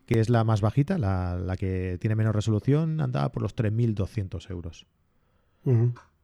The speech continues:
Speaker 1: Son cámaras,
Speaker 2: Bueno.
Speaker 1: es lo que hemos dicho, las, las mirrorless en sí no son baratas.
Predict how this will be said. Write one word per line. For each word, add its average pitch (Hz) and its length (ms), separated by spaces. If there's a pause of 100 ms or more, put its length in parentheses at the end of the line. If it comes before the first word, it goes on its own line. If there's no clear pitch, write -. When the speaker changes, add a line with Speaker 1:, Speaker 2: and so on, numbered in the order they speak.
(1500)
Speaker 1:
Son 127 200
cámaras, 113 340
Speaker 2:
Bueno. 120 180
Speaker 1:
es 127 100
lo 131 80
que 139 60
hemos 117 180
dicho, 143 320
las, 104 360
las 104 180
mirrorless 170 480
en 170 100
sí 226 300 (200)
no 127 280
son 117 340
baratas. 92 600